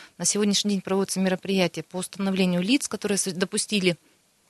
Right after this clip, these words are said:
неправомерные действия при взаимодействии с вами. И, э, уже по итогам проведения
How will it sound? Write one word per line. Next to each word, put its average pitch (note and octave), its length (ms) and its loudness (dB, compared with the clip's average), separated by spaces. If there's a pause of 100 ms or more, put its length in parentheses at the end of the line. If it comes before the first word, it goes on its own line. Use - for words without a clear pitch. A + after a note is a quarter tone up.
(240)
неправомерные F#3 720 2
действия E3+ 360 -2
при - 140 -10
взаимодействии F3 580 -4
с - 120 -4
вами. D3+ 280 -4 (500)
И, A3 320 -2
э, E3+ 280 -8
уже F3 240 -2
по F3 180 -6
итогам F3 640 -4
проведения E3+ 580 -4